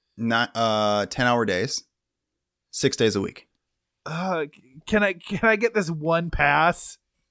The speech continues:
Speaker 2: <laughs> Can I just
Speaker 1: Okay,
Speaker 2: pass
Speaker 1: I'll
Speaker 2: it?
Speaker 1: let you have one pass per one.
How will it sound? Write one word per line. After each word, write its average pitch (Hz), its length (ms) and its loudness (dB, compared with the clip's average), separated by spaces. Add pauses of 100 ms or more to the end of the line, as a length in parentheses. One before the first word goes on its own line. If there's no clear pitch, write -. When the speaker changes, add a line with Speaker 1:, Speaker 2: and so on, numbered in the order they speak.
Speaker 2:
<laughs> 233 100 -12 (1300)
Can 233 100 0
I - 20 2
just - 60 -2 (120)
Speaker 1:
Okay, - 80 8
Speaker 2:
pass 190 220 8
Speaker 1:
I'll 175 120 12
Speaker 2:
it? 226 40 8
Speaker 1:
let 247 160 4
you 226 80 10
have 175 160 6
one 165 280 6
pass 165 280 2
per 143 240 -4
one. 92 320 -6